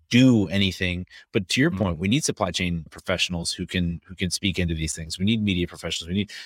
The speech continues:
Speaker 1: so thought that was super creative, and, and I appreciate what you all did there.
Speaker 2: You bet, Adam. Thank you for that incredible partnership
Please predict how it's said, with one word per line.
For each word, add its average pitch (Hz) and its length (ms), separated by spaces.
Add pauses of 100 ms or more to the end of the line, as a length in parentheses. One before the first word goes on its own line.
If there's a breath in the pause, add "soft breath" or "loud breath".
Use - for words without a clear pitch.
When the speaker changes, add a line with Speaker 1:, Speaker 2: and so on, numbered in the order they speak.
Speaker 1:
so 107 340 (100)
thought 113 160
that 107 120
was 90 100
super 113 340
creative, 92 480
and, 87 160
and 87 260
I 87 60
appreciate 92 380
what 80 100
you 87 100
all 82 120
did 80 180
there. 71 280 (580)
Speaker 2:
You 107 100
bet, 101 200
Adam. 98 240
Thank 135 320
you 120 60
for 110 140
that 110 360
incredible 117 600
partnership 113 760